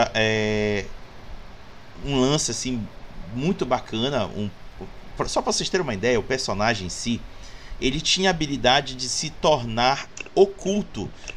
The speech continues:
invisível para os outros adversários. E quando os adversários tentavam,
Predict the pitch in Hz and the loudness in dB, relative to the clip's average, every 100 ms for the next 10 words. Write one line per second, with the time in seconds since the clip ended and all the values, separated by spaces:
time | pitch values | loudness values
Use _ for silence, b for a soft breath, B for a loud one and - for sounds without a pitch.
0 | - 165 214 233 202 131 143 208 202 180 | -6 0 0 2 -2 -2 0 0 2 2
1 | 170 170 156 139 147 143 147 143 143 131 | 4 4 2 -2 -4 -4 -4 -2 -2 -2
2 | - 123 117 90 - B B B 139 143 | 2 4 4 2 -8 B B B -6 0
3 | 175 170 156 156 143 - 135 - 135 - | 0 0 -2 0 0 2 0 -2 0 4
4 | 143 | 2